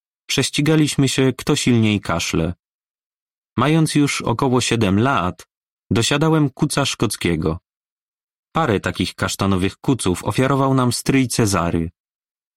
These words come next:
Kuc był sprytny. Wprost ze stajni galopował do stawu, gdzie uwalniał się z balastu,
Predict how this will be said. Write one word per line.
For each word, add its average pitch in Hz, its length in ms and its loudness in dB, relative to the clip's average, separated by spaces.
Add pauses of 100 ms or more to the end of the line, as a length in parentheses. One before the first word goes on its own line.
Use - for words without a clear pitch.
(340)
Kuc - 440 -2
był 92 240 2
sprytny. 85 600 -2 (520)
Wprost - 380 -2
ze 120 180 2
stajni 92 500 0
galopował 95 560 0
do 92 140 0
stawu, 85 600 -2 (360)
gdzie 104 400 0
uwalniał 143 540 2
się 127 160 0
z 110 80 0
balastu, 110 680 -2